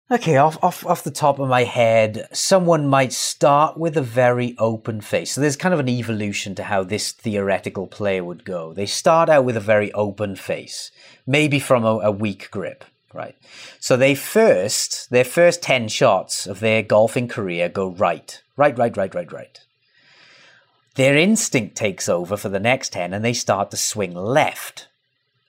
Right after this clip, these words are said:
Right? 'Cause now at least they're fading it onto the target or slicing it onto the target.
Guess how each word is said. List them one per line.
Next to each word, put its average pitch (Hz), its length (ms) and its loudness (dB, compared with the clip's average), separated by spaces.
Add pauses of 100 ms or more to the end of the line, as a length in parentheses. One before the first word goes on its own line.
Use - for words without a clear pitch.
(420)
Right? - 140 -8
'Cause - 160 -8
now 156 260 4
at 120 80 2
least 120 240 0
they're 104 160 0
fading 123 560 -2
it 87 80 -10
onto 87 300 -10
the 87 60 -10
target 82 360 -8
or 85 60 -8
slicing 110 560 -2
it 76 80 -12
onto 85 260 -12
the 80 60 -14
target. - 560 -14